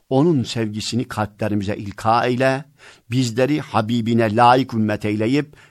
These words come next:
şefaatine cümlemizi mazhar eyle. Dünya neye sahipse onun vergisidir hep.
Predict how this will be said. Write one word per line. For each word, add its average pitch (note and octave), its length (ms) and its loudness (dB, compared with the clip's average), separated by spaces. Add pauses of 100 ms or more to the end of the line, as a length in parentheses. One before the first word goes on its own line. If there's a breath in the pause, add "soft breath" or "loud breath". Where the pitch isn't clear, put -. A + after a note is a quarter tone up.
şefaatine G2 760 -2 (100)
cümlemizi F#2 680 -2
mazhar E2+ 460 -4
eyle. A#1+ 340 -8 (720 loud breath)
Dünya F3+ 440 8
neye F3 260 6
sahipse D3 560 4
onun B2 340 4
vergisidir G2+ 560 -2
hep. F2 280 -8